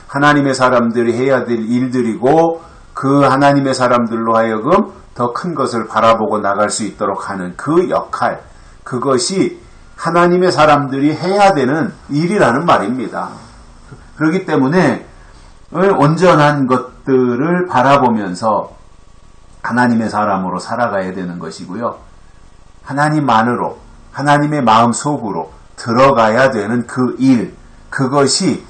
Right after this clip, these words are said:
온전케 되는 하나님의 사람으로서의 역할이라는 겁니다.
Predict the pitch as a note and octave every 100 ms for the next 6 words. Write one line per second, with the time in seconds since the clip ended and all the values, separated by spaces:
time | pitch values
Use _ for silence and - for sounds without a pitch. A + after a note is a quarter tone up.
0 | - - A#2 C#3+ D3+ E3 D#3 - C3+ A2
1 | G2 C3 A2+ - D3 E3+ E3+ E3+ D#3 C#3
2 | C#3+ C3 B2 A#2+ A2 A2+ A2+ C3+ G#2 -
3 | - E3+ D3 G#2 A2 B2+ F2 E2 G#2 F2+